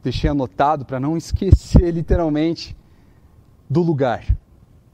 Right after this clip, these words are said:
Da onde devemos estar. Mas não tem nada a ver com o lugar, e sim quem é o lugar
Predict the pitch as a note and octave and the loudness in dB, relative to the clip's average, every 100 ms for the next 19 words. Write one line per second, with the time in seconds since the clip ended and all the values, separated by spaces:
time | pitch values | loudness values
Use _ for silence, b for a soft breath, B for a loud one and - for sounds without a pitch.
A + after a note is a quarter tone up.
0 | _ _ _ _ _ _ _ _ - _ | _ _ _ _ _ _ _ _ -20 _
1 | _ A#2 B2+ D#3 F#3 E3+ D3+ C#3+ D3 A#2+ | _ -8 -2 -2 -2 -2 -2 -2 -4 -6
2 | A#2+ - G#2 - - _ - _ _ - | -10 -10 -14 -14 -20 _ -20 _ _ -20
3 | _ b b b _ _ - C3+ D#3 C#3+ | _ b b b _ _ -6 -4 -2 -2
4 | F3 E3 F3 D#3+ B2 D#3 E3 - _ _ | 0 0 -2 -4 -2 -4 -4 -14 _ _
5 | _ _ _ _ _ _ _ - _ _ | _ _ _ _ _ _ _ -20 _ _
6 | _ _ _ - D3+ D3 D3 A#2 A2 G#2 | _ _ _ -12 -6 -4 -4 -4 -6 -8
7 | _ _ _ _ _ C#3+ A2+ D3+ C#3 - | _ _ _ _ _ -12 -10 -10 -10 -4
8 | F#3 G3 F3 D#3 E3 C3+ A#2+ G2+ G#2+ | -2 0 -2 -2 -2 -4 -6 -6 -6